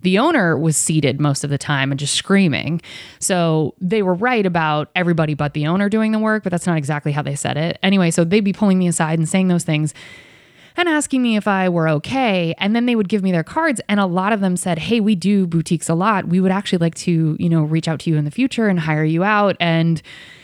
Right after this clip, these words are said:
in my head, I was like, "I will never work another one of these events. This is a nightmare." But I was like, "You know what? To work for someone nice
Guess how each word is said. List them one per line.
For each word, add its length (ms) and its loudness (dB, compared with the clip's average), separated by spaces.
in 100 2
my 140 2
head, 240 0
I 60 2
was 140 0
like, 200 0
"I 80 -4
will 100 -4
never 320 -4
work 260 -6
another 280 -6
one 160 -6
of 100 -6
these 160 -4
events. 540 -2
This 180 0
is 120 0
a 40 4
nightmare." 400 2
But 540 0
I 80 -2
was 180 -2
like, 240 0
"You 60 0
know 80 2
what? 340 0
To 120 0
work 240 -2
for 140 -6
someone 320 0
nice 520 -2